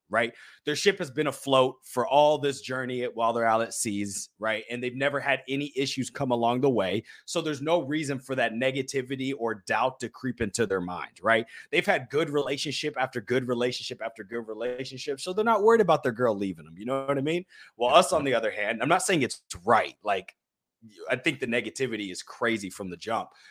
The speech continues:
Speaker 1: But we're kind of like, "Yeah, I've been cheated on, like, nine times. Why would I be surprised that this tenth isn't,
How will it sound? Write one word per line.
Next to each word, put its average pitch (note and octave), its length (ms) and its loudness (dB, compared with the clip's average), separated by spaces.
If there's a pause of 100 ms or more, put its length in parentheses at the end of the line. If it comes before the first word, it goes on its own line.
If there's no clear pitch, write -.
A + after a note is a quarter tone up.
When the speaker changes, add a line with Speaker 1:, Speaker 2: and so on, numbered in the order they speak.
(160)
Speaker 1:
But A#2 240 -2
we're E3 160 4
kind D3 280 0
of A2+ 100 -2
like, A#2 300 2
"Yeah, C#3+ 340 10
I've D3 140 10
been C#3+ 120 0
cheated C3+ 340 2
on, B2+ 140 4
like, G2+ 180 0
nine A2+ 380 4
times. G2 480 -2
Why A#2+ 220 0
would B2+ 80 -4
I B2 80 -2
be A#2 160 -8
surprised G2+ 540 -6
that G2 120 -18
this - 140 -16
tenth A2+ 340 -8
isn't, G#2 300 -4